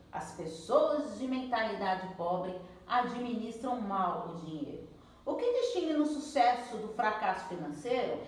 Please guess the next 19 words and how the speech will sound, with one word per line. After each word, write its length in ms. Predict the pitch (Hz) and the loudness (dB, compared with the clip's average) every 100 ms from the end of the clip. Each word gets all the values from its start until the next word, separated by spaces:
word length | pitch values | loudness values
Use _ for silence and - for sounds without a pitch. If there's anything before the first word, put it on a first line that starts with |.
| - | -4
é 80 | - | 2
a 180 | 247 240 - - | 2 2 -8 0
capacidade 1080 | 339 349 427 - 381 370 359 262 262 254 - | 2 2 2 2 2 2 0 2 2 0 -2
que 80 | |
a 80 | 269 | -2
pessoa 340 | 247 240 240 - | 0 -2 -2 -2
tem 220 | 240 262 | -2 -2
de 120 | 247 | 0
administrar 1040 | 262 - 233 339 403 - 381 - 277 277 | 0 0 0 2 2 -2 -4 0 2 2
o 60 | 285 | 2
seu 140 | 285 | -2
próprio 500 | 269 220 226 226 233 | -2 0 0 0 -4
dinheiro. 480 | 240 311 - - - - - - - | -4 -2 -2 -2 -8 -12 -18 -20 -16
Você 280 | - 175 233 | -10 -6 -4
consegue 400 | 214 180 - 180 | -4 -2 0 0
administrar 540 | 180 170 160 156 151 277 | 0 -2 -4 -4 -2 -2
o 40 | |
seu 160 | - 143 | -6 -8
dinheiro? 300 | 196 339 | -2 -2